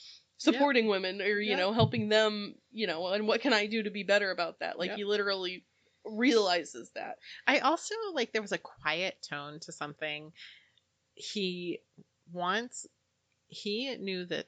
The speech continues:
Speaker 2: the network head was a bad and dangerous
Speaker 1: Yes.
Speaker 2: person,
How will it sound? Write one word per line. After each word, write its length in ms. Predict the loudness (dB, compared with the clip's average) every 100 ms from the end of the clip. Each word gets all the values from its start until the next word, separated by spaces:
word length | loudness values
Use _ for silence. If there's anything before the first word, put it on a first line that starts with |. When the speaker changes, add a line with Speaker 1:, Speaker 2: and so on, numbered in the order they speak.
| -10
Speaker 2:
the 480 | -10 -8 -8 -10 -12 _ _ _
network 380 | 2 2 2 -4
head 300 | -2 -2 -2 -6
was 220 | -8 -6
a 240 | -6 -6 -4
bad 300 | -2 -2 -4 -10
and 140 | -10
dangerous 420 | -10 -8 -8 -6 -4
Speaker 1:
Yes. 180 | -4 -2
Speaker 2:
person, 320 | -2 -4